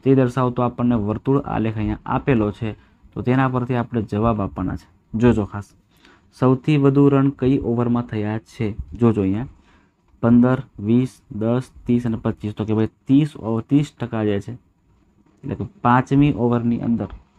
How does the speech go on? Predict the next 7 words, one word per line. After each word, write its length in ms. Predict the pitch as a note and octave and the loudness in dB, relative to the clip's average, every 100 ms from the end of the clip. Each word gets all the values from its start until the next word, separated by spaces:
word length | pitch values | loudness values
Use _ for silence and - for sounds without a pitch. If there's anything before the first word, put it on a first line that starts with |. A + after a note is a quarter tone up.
| _ - - | _ -18 -2
પાંચમી 460 | A#2+ A#2+ C3 C#3+ - | 0 0 2 2 2
ઓવરમાં 440 | A#2+ A#2+ A#2+ B2 | -2 0 0 -2
સૌથી 680 | B2 A2 A2 A2 _ - B2 | -4 -4 -4 -6 _ -6 -4
વધારે 460 | G#2 F#2+ G2 G2+ A2 | -2 -4 -2 -2 -2
રન 200 | G#2 G#2 | -2 -4
થયા 300 | A2 A#2 B2+ | -6 -6 -4
છે. 140 | C3+ | -6